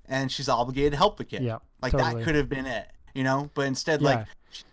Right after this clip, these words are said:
Speaker 1: dealing with trauma because she, like, watched kids burn up in a fire.
Speaker 2: Yeah.
Speaker 1: Which, yeah, that's traumatic. But, like,
Speaker 2: But what is, why does that give her, like,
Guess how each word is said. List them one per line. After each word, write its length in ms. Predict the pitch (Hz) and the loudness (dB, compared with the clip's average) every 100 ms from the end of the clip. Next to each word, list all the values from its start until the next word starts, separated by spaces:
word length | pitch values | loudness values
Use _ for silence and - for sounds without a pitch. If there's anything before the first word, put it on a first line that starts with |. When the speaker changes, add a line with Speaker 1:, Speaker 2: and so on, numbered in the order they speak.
| - | -6
Speaker 1:
dealing 240 | 196 233 | -2 0
with 120 | 233 | 0
trauma 520 | 220 233 247 226 175 131 | 0 0 2 2 2 0
because 340 | 135 170 151 | -2 -2 -2
she, 380 | - - 175 170 | -4 -6 -6 -2
like, 380 | 165 160 147 - - - | 2 2 0 -12 -20 -4
watched 400 | 123 135 - - | 2 2 0 -8
kids 240 | 165 156 139 | -6 -6 -4
burn 300 | 143 151 156 | -2 2 4
up 180 | 160 | 4
in 80 | 165 | 2
a 60 | 147 | 0
fire. 480 | - 135 113 73 - | 4 4 4 -2 -6
Speaker 2:
Yeah. 260 | 135 135 127 | 0 2 2
Speaker 1:
Which, 140 | 107 | 0
yeah, 260 | 160 254 143 - | 2 2 2 0
that's 220 | 180 - | 0 0
traumatic. 640 | - 226 185 254 151 - - - _ _ _ - | 0 4 8 8 6 0 -18 -20 _ _ _ 2
But, 220 | 170 165 | 4 6
like, 380 | 170 160 139 - - _ | 4 4 0 -14 -20 _
Speaker 2:
But 100 | - | 0
what 200 | 151 156 | 4 6
is, 160 | 170 156 | 6 4
why 240 | 143 151 | 6 8
does 160 | 170 160 | 8 8
that 240 | 165 151 | 6 6
give 240 | 131 156 151 | 4 4 6
her, 240 | 143 151 | 6 6
like, 440 | 139 135 135 - | 6 4 2 -4